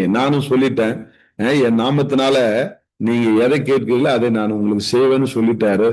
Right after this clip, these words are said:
தேவன் இன்னைக்கும் நேற்று இன்றும் என்று மாறாதவன் வேற சொல்லிக்கிறேன், இன்னைக்கும் உயிருள்ள தேவன் சொல்லியிருக்கிறேன், இவனுடைய ஆசையை நிறைவேற்றுங்கன்னு" இவங்களும் கெஞ்ச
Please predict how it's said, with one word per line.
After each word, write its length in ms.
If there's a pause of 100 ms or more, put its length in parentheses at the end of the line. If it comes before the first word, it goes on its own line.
(180)
தேவன் 400
இன்னைக்கும் 440
நேற்று 380
இன்றும் 280
என்று 240
மாறாதவன் 640
வேற 220 (100)
சொல்லிக்கிறேன், 400 (140)
இன்னைக்கும் 420
உயிருள்ள 380
தேவன் 400
சொல்லியிருக்கிறேன், 560 (460)
இவனுடைய 460
ஆசையை 380
நிறைவேற்றுங்கன்னு" 760
இவங்களும் 440
கெஞ்ச 280